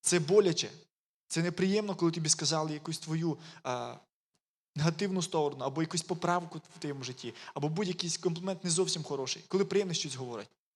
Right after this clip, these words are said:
Але всім нам відомо, і це, це не скрито, що в кожного з нас є свої такі слабкі сторони, і коли нам їх говорять, нам неприємно. Але коли ми хочемо поправити і стати кращим, або ми йдемо навчатися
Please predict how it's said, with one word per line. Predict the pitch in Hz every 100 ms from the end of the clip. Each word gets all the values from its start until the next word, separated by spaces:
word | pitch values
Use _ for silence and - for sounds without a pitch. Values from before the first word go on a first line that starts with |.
| _ _ _ _ _ _ _ _ _ - -
Але | 147 160
всім | 160 202 185
нам | 180
відомо, | 165 170 190 160
і | 147
це, | 165 156 151
це | 160
не | 156
скрито, | 160 190 170
що | -
в | 131
кожного | 160 151 147
з |
нас | 156 147 151
є |
свої | 139 151 151 156 156 - -
такі | 139 156
слабкі | 170 - 165
сторони, | - 180 165 147
і |
коли | 139 147 165
нам | 156 151
їх | 135
говорять, | 156 185 156
нам | 156
неприємно. | 156 151 151 143 113 101 _ - -
Але | 143
коли | 147 208 226
ми | 214
хочемо | - 233 226 202 175
поправити | 185 190 220 220 202
і | 180
стати | - 185 185
кращим, | 165 180 208 254 - 180
або | 156 190
ми | 185
йдемо | 170 175
навчатися | 170 160 165 147 135 110